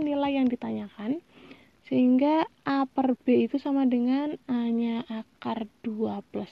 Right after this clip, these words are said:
satu, B-nya akar dua min satu. Ditambah B per A, berarti akar dua min satu per akar dua plus satu.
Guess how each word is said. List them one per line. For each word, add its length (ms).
satu, 640
B-nya 560
akar 640
dua 340
min 400
satu. 600
Ditambah 880
B 160
per 320
A, 240
berarti 480
akar 560
dua 320
min 320
satu 640
per 320
akar 560
dua 560
plus 400
satu. 480